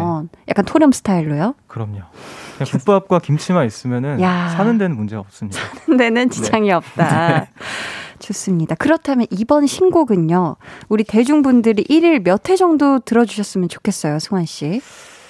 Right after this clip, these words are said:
Speaker 2: 어, 일일, 어, 일일 세 번?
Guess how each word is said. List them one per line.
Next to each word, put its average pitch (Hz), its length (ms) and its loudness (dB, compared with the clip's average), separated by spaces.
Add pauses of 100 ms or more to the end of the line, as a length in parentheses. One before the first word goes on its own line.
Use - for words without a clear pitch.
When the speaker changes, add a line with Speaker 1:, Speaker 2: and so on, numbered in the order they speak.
(580)
Speaker 2:
어, 160 440 4 (320)
일일, 190 540 0 (920)
어, 127 500 2 (1000)
일일 160 200 -4
세 208 140 -6
번? 196 240 -2